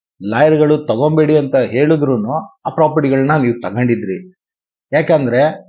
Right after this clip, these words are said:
ಇವತ್ತು ಇನ್ವೆಸ್ಟ್ ಮಾಡಿದ್ರೆ ಕಷ್ಟನೋ ಸುಖನೋ ಚೂರ್ ವರ್ಷಗಳು ಕಳೆದ್ಬಿಟ್ರೆ ಅದ್ರ ಪಕ್ಕ ಡಬಲ್ ಆಗುತ್ತೆ ಅಂತ ನಿಮ್ಗೆ ಯಾರು ಹೇಳಿದ್ರು?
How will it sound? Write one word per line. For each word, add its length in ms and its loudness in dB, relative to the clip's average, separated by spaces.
ಇವತ್ತು 300 0
ಇನ್ವೆಸ್ಟ್ 340 -2
ಮಾಡಿದ್ರೆ 600 -2
ಕಷ್ಟನೋ 480 0
ಸುಖನೋ 800 0
ಚೂರ್ 540 2
ವರ್ಷಗಳು 400 -2
ಕಳೆದ್ಬಿಟ್ರೆ 760 -2
ಅದ್ರ 140 0
ಪಕ್ಕ 200 -2
ಡಬಲ್ 380 2
ಆಗುತ್ತೆ 360 0
ಅಂತ 280 -4
ನಿಮ್ಗೆ 580 -2
ಯಾರು 220 0
ಹೇಳಿದ್ರು? 520 -2